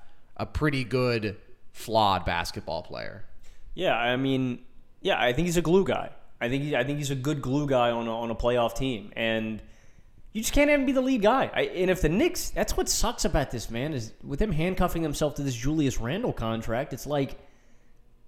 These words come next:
Speaker 2: what the hell else are you gonna get? You know, you need, the Knicks need a lead scorer. They need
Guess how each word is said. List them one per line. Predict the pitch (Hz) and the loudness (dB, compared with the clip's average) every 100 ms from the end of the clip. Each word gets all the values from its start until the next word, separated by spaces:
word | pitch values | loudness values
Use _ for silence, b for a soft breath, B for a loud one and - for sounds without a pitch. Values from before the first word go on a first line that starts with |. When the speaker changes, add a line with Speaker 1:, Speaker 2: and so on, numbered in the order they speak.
| _ - - - - - - - | _ -20 -20 -18 -18 -18 -20 -12
Speaker 2:
what | 151 - | 0 2
the | 311 | 4
hell | 247 269 | 4 6
else | 254 262 | 6 4
are | 240 | 2
you | 208 | 2
gonna | 208 | 2
get? | 180 202 - - | 4 2 0 -2
You | 208 | 2
know, | |
you | 185 170 | 2 2
need, | 247 240 262 226 139 - - - - | 2 4 4 2 -4 -12 -20 -20 -4
the | |
Knicks | 185 320 - | 0 0 2
need | 247 | 2
a | 202 | 4
lead | 190 185 | 4 2
scorer. | - 175 175 98 101 | 0 2 2 0 -2
They | 143 | 0
need | 214 202 127 | 2 0 -4